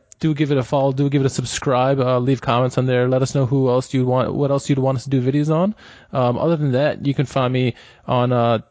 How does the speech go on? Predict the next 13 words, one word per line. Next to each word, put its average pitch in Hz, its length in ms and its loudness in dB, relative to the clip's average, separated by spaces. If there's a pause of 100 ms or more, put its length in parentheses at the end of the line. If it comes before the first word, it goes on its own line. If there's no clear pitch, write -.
Twitter 160 440 0
or 127 180 2
Instagram 143 540 0
at - 160 -2
R 131 240 0
underscore 135 440 0
K 139 180 -2
H 120 500 -2
A 117 160 2
R 113 420 2
M 160 300 2
A 139 160 2
N. 95 260 -2